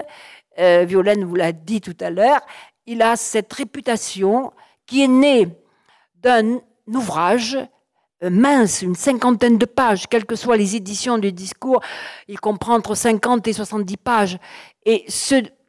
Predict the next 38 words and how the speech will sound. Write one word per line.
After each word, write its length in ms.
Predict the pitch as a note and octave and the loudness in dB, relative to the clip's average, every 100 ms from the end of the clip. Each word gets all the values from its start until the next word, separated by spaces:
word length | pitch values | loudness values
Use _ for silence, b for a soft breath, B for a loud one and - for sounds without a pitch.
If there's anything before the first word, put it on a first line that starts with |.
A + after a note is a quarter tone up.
| _ _ _ _ | _ _ _ _
discours 460 | G3 A#3 - C#4 | -10 -6 0 0
qui 80 | - | 0
s'appelle 320 | A#3 F#3+ G3+ | -4 -2 -6
pas 220 | - B3 | -2 0
le 100 | G#3+ | 0
discours, 560 | D#3+ F3 - - A#3 A3 | 0 -6 -12 -6 -4 -2
mais 80 | F3+ | -4
qui 140 | - | -8
s'appelle 400 | G3 F#3 F#3+ E3+ | -10 -8 -6 -4
La 160 | G3 C4 | 0 0
servitude 560 | - A#3+ A3 G3 A#3 | -2 -6 -8 -12 -14
volontaire, 580 | F3+ G3 F3+ - G3 B3+ B B | -8 -8 -8 -4 0 0 B B
c'est 160 | - G#3 | -12 -6
lui 340 | G#3 A#3 A3 - _ | 0 4 2 2 _
qui 60 | F3+ | -12
a 80 | F3 | -10
donné 240 | F3+ G3 | -4 -4
le 140 | F3+ | -4
nom 180 | F3+ F3 | -6 -10
de 140 | D#3+ D3 | -12 -10
servitude 560 | - B3+ A3 A3 G#3 | -2 -2 -2 -8 -14
volontaire, 500 | E3 F3 D#3+ F#3 G3+ - B B B | -18 -20 -14 -6 -6 -6 B B B
et 80 | - | -10
quelque 300 | - A3+ A#3 | -4 0 2
chose 320 | G#3 A#3+ A3 | 2 2 0
qu'il 180 | - G3 | -2 -4
a 60 | F#3+ | -4
fait 180 | - G3 | -2 -4
connaître 400 | - F#3+ A3 - _ | -2 -4 -4 -6 _
très 200 | - C4+ | -4 -2
tôt 340 | - G3 G#3 - B B _ _ | 2 4 2 0 B B _ _
au 60 | A#3 | -4
Parlement. 680 | - F#3+ F#3+ E3 D3+ C#3+ - b b _ _ | -2 -4 -4 -6 -8 -12 -18 b b _ _
Et 320 | G#3 G3 E3 E3+ b b F#3 | 2 2 2 -2 b b -14
l'idée 720 | G#3 G3 D#3 A#3 G#3 E3+ - _ _ _ _ | -10 -8 0 4 4 2 -6 _ _ _ _
de 160 | F3+ | -4
la 120 | E3+ D3 | 0 0
rencontre 1000 | - A#3+ B3+ - - A#3+ G#3+ F#3+ - | 0 0 0 -4 -2 2 2 -2 -10